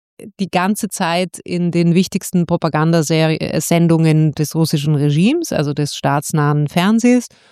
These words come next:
Und dort ver-, verbreitet sie das, was Putin gerne hört, nämlich, dass die wahren Kriegstreiber eigentlich in Europa sitzen und dass der Westen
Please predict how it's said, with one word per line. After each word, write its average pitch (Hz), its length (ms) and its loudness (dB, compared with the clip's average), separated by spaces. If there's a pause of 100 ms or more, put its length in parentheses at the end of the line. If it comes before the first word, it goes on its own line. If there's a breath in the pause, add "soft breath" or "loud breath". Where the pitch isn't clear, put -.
(120 soft breath)
Und 185 400 -2
dort 170 300 0
ver-, 165 400 0 (320)
verbreitet 165 500 0
sie 165 200 -2
das, 143 280 -4
was - 420 -6
Putin 156 300 -4
gerne 147 340 0
hört, 185 300 2
nämlich, 160 280 2
dass - 160 -6
die 156 140 -2
wahren 156 380 2
Kriegstreiber 151 800 -2
eigentlich 151 440 -6
in 151 120 -6
Europa 202 360 0
sitzen 170 600 -2
und 151 640 -4
dass - 160 -8
der 147 160 -2
Westen 147 420 0